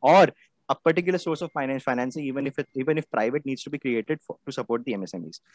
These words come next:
The moratorium period and the easy loans, of course, which is government, which the government is already doing, it needs to continue to do that for a longer period of time to revive these industries.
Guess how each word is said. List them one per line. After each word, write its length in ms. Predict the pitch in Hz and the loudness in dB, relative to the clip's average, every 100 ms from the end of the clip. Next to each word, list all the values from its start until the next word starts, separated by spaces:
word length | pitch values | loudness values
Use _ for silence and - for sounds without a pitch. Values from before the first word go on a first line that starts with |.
| _ | _
The 60 | 135 | 0
moratorium 520 | 139 151 156 156 185 | 4 4 4 2 2
period 300 | 175 160 165 | 0 0 0
and 160 | 143 143 | -2 -2
the 120 | 147 | -2
easy 260 | 123 120 131 | -4 -4 -2
loans, 300 | 110 196 127 | 0 -2 -6
of 140 | - | -4
course, 220 | 135 147 | -2 -4
which 120 | 127 | -6
is 60 | 135 | -6
government, 320 | 123 123 123 | -4 -4 -4
which 120 | 127 | -8
the 80 | 139 | -6
government 300 | 127 127 131 | -4 -4 -4
is 80 | 127 | -6
already 340 | 107 107 120 | -6 -6 -8
doing, 260 | 123 107 143 | -8 -8 -10
it 100 | 143 - | -12 -8
needs 180 | 139 - | -8 -6
to 120 | 170 | -6
continue 420 | 127 117 127 139 | -4 0 0 0
to 120 | - | -2
do 200 | 120 117 | -2 0
that 220 | 135 139 | 2 0
for 120 | 139 131 | 0 0
a 40 | |
longer 260 | 110 113 127 | 0 -2 -6
period 260 | 123 123 | -6 -6
of 140 | 123 - | -6 -8
time 180 | 120 | -8
to 160 | 120 107 | -8 -8
revive 400 | 107 113 135 135 - - - 117 | 2 4 4 2 -6 -20 -12 -8
these 160 | 104 | -8
industries. 480 | 98 92 - - | -8 -12 -14 -20